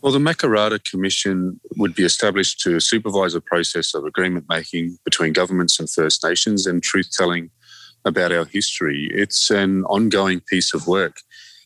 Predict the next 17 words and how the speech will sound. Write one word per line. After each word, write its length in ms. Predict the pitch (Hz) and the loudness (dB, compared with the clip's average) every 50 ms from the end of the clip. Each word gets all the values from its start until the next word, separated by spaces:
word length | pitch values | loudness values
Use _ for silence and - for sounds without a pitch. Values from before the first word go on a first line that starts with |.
| _ _ - | _ _ 0
We 120 | 110 110 | 0 2
know 280 | 107 117 127 110 120 110 | 2 2 2 0 0 0
that, 220 | 101 95 92 - - - - | 0 -2 -2 -4 -6 -4 -2
uh, 180 | 101 90 90 87 | -2 0 -2 -2
from 220 | - - 101 95 | -4 -4 -4 -2
what 240 | 92 90 82 - - | -2 -4 -4 -6 -4
First 320 | - 101 95 92 - - 95 | -2 0 0 0 0 0 -2
Nations 340 | 90 85 - - 82 - | 0 0 0 -2 -2 -2
treaty 320 | - - 98 98 104 104 92 | -2 0 0 0 0 0 0
experts 520 | 85 - - - - 85 80 - - - - | -2 -2 -4 -4 -2 -2 -2 -2 -4 -4 -2
have 100 | 78 - | -2 0
said, 300 | - 85 82 87 - - _ _ _ - - _ _ _ _ _ - | 0 0 0 0 -2 -6 _ _ _ -20 -20 _ _ _ _ _ -2
that 160 | 101 92 - | -2 -2 0
treaties 680 | - - 123 110 101 101 95 95 90 85 - - - - - | 0 0 0 0 2 0 0 -2 -2 -2 -4 -4 -6 -6 -2
will 140 | 98 98 95 | -2 0 0
take 260 | - - 101 95 90 | 0 0 -2 -2 0
decades. 640 | 98 113 127 - 104 78 71 73 73 - - - | -2 -4 -2 0 -2 -2 -2 -4 -6 -6 -6 -6